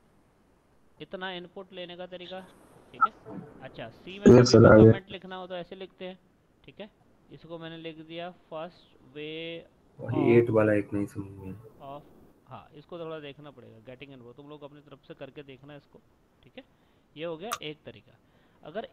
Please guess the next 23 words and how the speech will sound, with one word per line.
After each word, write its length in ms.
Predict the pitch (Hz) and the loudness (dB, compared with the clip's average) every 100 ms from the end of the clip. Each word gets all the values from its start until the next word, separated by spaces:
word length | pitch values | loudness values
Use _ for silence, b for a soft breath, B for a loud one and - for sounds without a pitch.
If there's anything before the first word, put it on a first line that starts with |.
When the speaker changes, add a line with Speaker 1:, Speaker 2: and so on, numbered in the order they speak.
| 202 | -14
Speaker 1:
एक 200 | 226 254 | -14 -12
लाइन 200 | 220 214 | -14 -14
को 100 | 214 | -18
comment 340 | 202 190 185 | -18 -18 -18
करते 300 | 185 175 185 | -18 -16 -16
हैं 120 | 180 | -18
तो 140 | 175 165 | -16 -18
ये, 300 | 113 104 - _ _ _ _ - | -18 -20 -20 _ _ _ _ -18
और 220 | 123 160 170 | -14 -14 -14
पूरा 220 | 170 190 | -16 -14
block 420 | 165 139 127 160 - | -14 -12 -12 -12 -14
comment 300 | 165 170 170 | -18 -18 -16
करना 280 | 165 156 160 | -16 -16 -16
हो 60 | |
तो 80 | 156 | -18
कैसे 240 | 165 160 165 | -18 -16 -14
लगाते 360 | 156 151 151 | -14 -14 -18
हैं? 240 | 165 185 143 | -20 -20 -20
यहाँ 240 | 127 131 | -20 -20
लगा 280 | 139 127 127 | -18 -16 -16
दो 180 | 120 131 160 - _ _ _ _ - | -16 -18 -18 -20 _ _ _ _ -20
स्लैश 340 | 123 127 - 127 | -14 -14 -16 -20
स्टार 380 | - 113 123 | -16 -12 -12